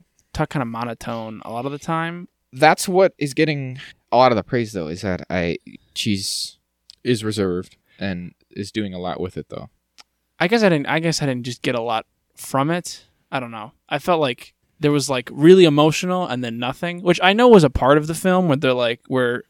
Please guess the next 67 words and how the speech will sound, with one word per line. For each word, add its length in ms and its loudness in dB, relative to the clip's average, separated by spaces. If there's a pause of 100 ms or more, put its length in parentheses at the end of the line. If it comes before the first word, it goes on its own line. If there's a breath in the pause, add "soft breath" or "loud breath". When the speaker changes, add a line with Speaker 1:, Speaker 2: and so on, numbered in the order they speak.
(160)
Speaker 1:
Robert 280 6
De 60 -4
Niro's 160 0
character, 320 -2
Ver-, 220 -4 (280)
uh, 200 -6 (200)
Billy, 220 -4
really 280 2 (340)
f-, 260 -20
in 80 -6
the 60 -6
beginning 440 -4 (120)
gets 180 -8
out 140 0
of 60 -8
it 40 -10
and 60 -8
is 100 -10
like, 160 -12 (300 soft breath)
"The 100 0
Osage 340 2
are 100 0
very, 280 2
like, 280 -4
reserved 540 0
and 140 -8
they'll 100 -10
think 480 -4
and 120 -8
they'll 80 -6
make 280 -4
you 160 -2
look, 220 -6
make, 120 -2
like, 120 -10
a 60 -12
fool 240 -2
of 80 -2
yourself. 500 -4 (240 soft breath)
So 140 -4
be 100 -4
careful 380 0
of 100 -10
that." 260 -6 (340)
And 100 0
I 40 8
wish 140 8
they 120 4
did 120 4
more 180 6
with 140 4
that. 160 2
They 80 4
only 160 4
do 120 8
it 40 8
in, 80 2
like, 140 -4
kinda 180 0
one 580 0
scene, 460 -4
and 140 -4
it's 120 -4
not 100 0
an 60 -4
important 400 -2
one. 300 -8